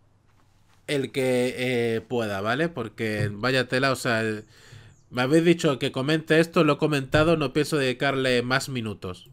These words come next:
en serio. Mirad esto, estos son unos bocetos muy interesantes que se han hecho públicos de la película de los X-Men, los New Mutants, que sabéis que comparte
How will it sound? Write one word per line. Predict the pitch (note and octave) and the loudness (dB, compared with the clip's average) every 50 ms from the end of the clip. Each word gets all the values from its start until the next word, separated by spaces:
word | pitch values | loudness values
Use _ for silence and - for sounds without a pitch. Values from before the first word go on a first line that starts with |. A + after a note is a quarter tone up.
| - - - - - | -20 -20 -20 -20 -16
en | A2 G#2 | -14 -10
serio. | - - A2+ G2+ G2 F#2 F#2 - - - - - - - _ _ _ _ _ _ _ _ _ - - - - - - - - - _ - _ - - - - - _ _ _ _ _ _ _ _ _ _ _ _ _ - - _ _ _ _ _ _ _ _ _ _ _ _ _ _ | -8 -6 -6 -6 -6 -8 -10 -12 -16 -20 -20 -20 -20 -20 _ _ _ _ _ _ _ _ _ -20 -20 -20 -20 -20 -20 -20 -20 -20 _ -20 _ -20 -20 -20 -20 -20 _ _ _ _ _ _ _ _ _ _ _ _ _ -20 -20 _ _ _ _ _ _ _ _ _ _ _ _ _ _
Mirad | C#3+ D3 E3 E3+ G#3 A3+ G#3 | -2 2 4 6 6 6 6
esto, | F3+ E3 - E3 | 6 4 2 2
estos | E3 E3+ A#3+ B3 | 2 2 2 4
son | - B3 B3+ A#3+ A3+ - | 6 6 6 4 2 0
unos | - F3+ F#3+ A3 A3+ A3 - - | 0 2 4 4 4 2 0 -6
bocetos | - D3+ D3 D#3 D3 - - F#3+ G3 F#3+ G3+ F#3 E3+ | -6 0 2 2 2 2 2 2 2 4 4 2 2
muy | F3 F3+ | 2 2
interesantes | F3 F3 F#3+ F3+ E3+ F3 F3+ F3 E3+ F3 F#3+ F3+ | 2 4 4 2 2 2 2 2 2 2 0 0
que | F3+ C#3+ - | 0 -2 -4
se | D#3 | -2
han | C#3+ | -2
hecho | C#3+ - E3+ D#3+ | -2 0 -2 0
públicos | E3 D#3+ D#3+ F3 E3+ E3+ F3 D3+ C3+ | 0 2 2 4 4 4 2 0 0
de | C3+ B2 | 2 2
la | B2 A#2+ A#2+ A2+ A2+ A2+ A2 A2 G#2+ G2 - | 2 2 2 2 2 2 2 2 0 -2 -2
película | A#2+ A#2 B2 C3+ - - D3+ C#3+ C3+ C3 | -2 -2 -2 -2 -2 0 2 4 4 4
de | B2+ | 4
los | B2 A#2 - C#3+ | 2 0 0 -4
X-Men, | C3 - - C3+ C#3 C#3 C#3 C3+ | -8 -8 -8 -4 -4 -4 -2 -2
los | A#2 A2 G#2 - | -4 -4 -6 -6
New | B2 C3 C#3+ C#3 | -4 -4 -4 -2
Mutants, | C#3+ D3 D#3 C#3+ - B2+ A#2+ C#3+ E3 - - - _ _ _ _ _ _ - _ _ _ _ _ _ _ - | 0 0 0 0 0 -2 -4 -4 -6 -12 -16 -20 _ _ _ _ _ _ -20 _ _ _ _ _ _ _ -2
que | C3+ C3 | -2 -2
sabéis | - - D3 C3 C#3 D3 D3 | 0 0 0 0 2 0 0
que | - F#3 E3+ | 0 0 0
comparte | F3 E3 D3 C3+ - D3+ D3+ D3+ D3 - - D#3+ D3+ D3+ D3 D3 C#3+ C#3+ C#3 C#3 C#3 C#3 C3+ C3+ C3 C3 B2+ B2+ B2+ B2 B2 A#2+ A#2+ A#2 A2 G#2+ G#2 - | 0 -2 -4 0 2 2 2 2 2 0 2 2 4 4 4 4 4 4 4 2 2 2 2 2 4 4 4 4 4 4 4 4 2 2 0 -2 -4 -8